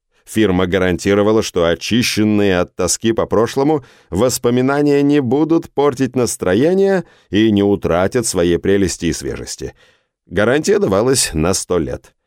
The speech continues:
Лица, желавшие избавиться от полученных в фирме воспоминаний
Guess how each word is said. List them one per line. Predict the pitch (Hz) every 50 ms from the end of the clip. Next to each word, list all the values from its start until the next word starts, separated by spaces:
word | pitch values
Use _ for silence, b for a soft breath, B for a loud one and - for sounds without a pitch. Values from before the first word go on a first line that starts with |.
| _ _ _ _ _ _ _ _ _ -
Лица, | 113 120 139 120 - - 92 80
желавшие | 76 92 95 92 90 - - 95 95 95
избавиться | 90 80 80 76 90 90 85 78 78 - - 80 80
от | 76 - -
полученных | 82 85 87 80 - - 80 71 73 71 65 -
в | -
фирме | - 85 78 71 76 76
воспоминаний | 78 90 92 - - - - - - 170 190 202 208 202 202 196 202 202 -